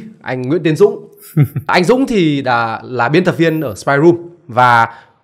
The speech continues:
Speaker 1: như mình đã nói là người đứng sau cái bộ sách Người trong môn nghề hiện giờ mà rất nhiều bạn có thể cũng đã từng đọc qua. Và anh Dũng thì đã làm việc ở Spy Room cho đến nay là được, ờ, bốn năm anh nhỉ?
Speaker 2: Bốn năm.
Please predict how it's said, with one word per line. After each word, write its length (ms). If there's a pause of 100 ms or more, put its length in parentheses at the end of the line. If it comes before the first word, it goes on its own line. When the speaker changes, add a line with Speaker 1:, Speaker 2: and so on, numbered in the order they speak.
(140)
Speaker 1:
như 100
mình 140
đã 160
nói 260 (220)
là 120
người 180
đứng 120
sau 560
cái 120
bộ 120
sách 200
Người 140
trong 140
môn 140
nghề 220 (460)
hiện 140
giờ 280 (180)
mà 160
rất 160
nhiều 120
bạn 240
có 80
thể 200
cũng 180
đã 100
từng 180
đọc 160
qua. 340 (500)
Và 320
anh 160
Dũng 200
thì 100
đã 100
làm 140
việc 140
ở 80
Spy 180 (100)
Room 300 (140)
cho 140
đến 140
nay 220
là 160
được, 180
ờ, 340 (560)
bốn 220
năm 200
anh 60
nhỉ? 60
Speaker 2:
Bốn 220
năm. 120